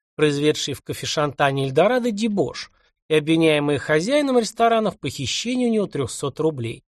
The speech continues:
Срочных дел в ту пору у меня не имелось, а потому я пожелал допросить их лично. Вместе с тем я приказал вызвать по телефону хозяина шантана.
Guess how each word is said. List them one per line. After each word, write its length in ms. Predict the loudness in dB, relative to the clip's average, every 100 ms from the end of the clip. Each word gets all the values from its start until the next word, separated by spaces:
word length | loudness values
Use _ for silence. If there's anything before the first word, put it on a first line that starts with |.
| _ _ _ _ _ _ _ _ _
Срочных 520 | -2 2 2 2 -4 -2
дел 240 | 0 0
в 80 | -2
ту 100 | -6
пору 300 | 0 2 2
у 40 |
меня 180 | -2 -2
не 180 | 0 0
имелось, 420 | 0 -2 -4 -8 _ _ _
а 100 | -2
потому 280 | 0 0 2
я 100 | 0
пожелал 400 | 0 2 4 4
допросить 580 | 0 -4 -2 -4 -6 -10
их 140 | -8
лично. 480 | -8 -8 -10 -10 -16 _ _ _ _ _ -4
Вместе 320 | 0 0 -2
с 40 | -6
тем 200 | 0 2
я 120 | 2
приказал 480 | 2 0 2 4 2
вызвать 320 | 2 0 -4
по 120 | -6
телефону 560 | -4 -4 -2 -2 0 2
хозяина 520 | 0 -2 2 2 2
шантана. 640 | 0 -2 -2 -4 -8 -8